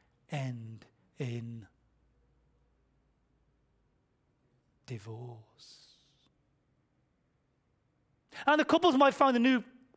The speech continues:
partner and find happiness, but they destroyed the lives of that, those children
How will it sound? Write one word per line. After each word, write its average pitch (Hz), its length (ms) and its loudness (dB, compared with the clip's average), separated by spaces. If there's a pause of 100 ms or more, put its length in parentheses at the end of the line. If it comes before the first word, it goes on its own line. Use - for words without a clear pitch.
(140)
partner 269 440 6
and 254 160 2
find 254 220 4
happiness, 302 540 0 (2500)
but 143 120 -8
they 135 140 -10
destroyed 143 500 -6
the 143 80 -8
lives 127 340 -8
of 131 100 -14
that, 123 160 -12 (180)
those 127 300 -10
children 123 560 -14